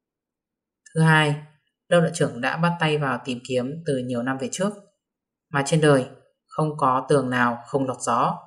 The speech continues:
Số người biết rõ hoặc hoài nghi bọn hắn chiếm được đại lượng bí tịch võ công cũng không ít. Người ta đã nói, "Thất phu vô tội, hoài bích kỳ tội."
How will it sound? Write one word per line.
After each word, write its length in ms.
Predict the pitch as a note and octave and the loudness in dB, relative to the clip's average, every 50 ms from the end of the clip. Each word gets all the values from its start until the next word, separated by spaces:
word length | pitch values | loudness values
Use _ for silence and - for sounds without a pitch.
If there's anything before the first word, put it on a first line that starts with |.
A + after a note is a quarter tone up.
| - _ _ _ _ _ _ _ _ _ _ _ _ _ _ _ _ - - | -20 _ _ _ _ _ _ _ _ _ _ _ _ _ _ _ _ -4 0
Số 100 | - C#3 | 2 4
người 200 | D3+ E3+ E3+ C#3+ | 6 6 6 6
biết 140 | C#3 D#3+ F3+ | 4 2 0
rõ 380 | F3 - E3 C#3+ E3 F#3 G3 - - _ _ _ - | -2 0 0 0 0 -2 -4 -6 -12 _ _ _ -2
hoặc 140 | C#3+ B2 - - - - | 0 0 -2 -4 -6 -4
hoài 140 | C3+ B2 | -4 -2
nghi 220 | B2 C3 C#3 C#3+ C#3+ | -2 -2 -2 -2 -2
bọn 140 | C#3 C3 B2+ | -4 -6 -8
hắn 360 | - C3 A#2+ A#2+ C3 E3 E3+ - | -8 -8 -8 -8 -8 -10 -10 -8
chiếm 220 | - - C#3+ C#3+ | -4 -2 0 2
được 220 | D3+ E3 D3+ D#3+ C#3+ | 2 2 2 0 -2
đại 180 | C#3 C3 B2 | -8 -8 -4
lượng 220 | C3 C3+ C#3 C#3 - - - | -2 -2 -2 -2 -4 -8 -12
bí 140 | C3 B2+ B2+ | -10 -8 -4
tịch 100 | - C#3+ - - | -4 -4 -4 -4
võ 120 | A#2+ - - | -8 -6 -4
công 260 | - D#3 D3+ C#3+ C3+ - - - | -2 -2 -2 -2 -4 -8 -8 -4
cũng 200 | C#3+ C#3 D3+ - | -4 -4 -4 -4
không 160 | - D#3 D3 | -6 -6 -4
ít. 320 | D#3 E3 F3 F3 - - _ _ _ _ _ _ _ _ _ _ _ _ _ _ _ _ _ _ | -2 -2 -2 -4 -6 -10 _ _ _ _ _ _ _ _ _ _ _ _ _ _ _ _ _ _
Người 140 | - C#3+ C#3 | 0 2 2
ta 120 | C#3+ C#3+ C#3 | 4 4 2
đã 120 | C#3+ C#3+ | 2 2
nói, 360 | D3 C#3+ C3 C3 C3+ D#3+ E3 - - _ _ _ _ _ _ _ _ _ _ _ - | 0 0 0 0 0 -2 -4 -6 -10 _ _ _ _ _ _ _ _ _ _ _ 0
"Thất 140 | - - - - | 0 0 0 -2
phu 300 | - - E3+ D#3+ D#3 D3 D3+ | 0 4 4 6 6 6 6
vô 120 | D#3 D3 D3 | 6 6 6
tội, 180 | D3 C#3 - - - - _ _ _ _ _ _ _ _ _ _ _ - | 6 6 4 2 -2 -16 _ _ _ _ _ _ _ _ _ _ _ 0
hoài 180 | D#3 C#3+ C3 | 2 2 4
bích 180 | C3+ F3+ G#3 G#3 G#3 - | 4 4 2 2 0 -2
kỳ 160 | - D3 C3 - | -4 -4 2 6
tội." 200 | C3+ C#3 C#3 - | 8 8 8 6